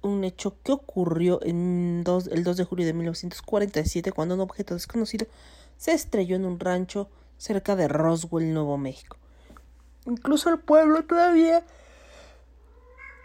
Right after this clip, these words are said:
hoy en día, se sigue beneficiando de esta situación, o de esto que, que ocurrió, de esta, de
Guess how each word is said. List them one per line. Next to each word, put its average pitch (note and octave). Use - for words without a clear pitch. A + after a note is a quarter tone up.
hoy F4+
en C4+
día, C4+
se A#3+
sigue B3+
beneficiando G3+
de F#3
esta F#3+
situación, F3+
o D#3
de E3+
esto F3
que, D3+
que E3
ocurrió, E3+
de D#3+
esta, E3+
de -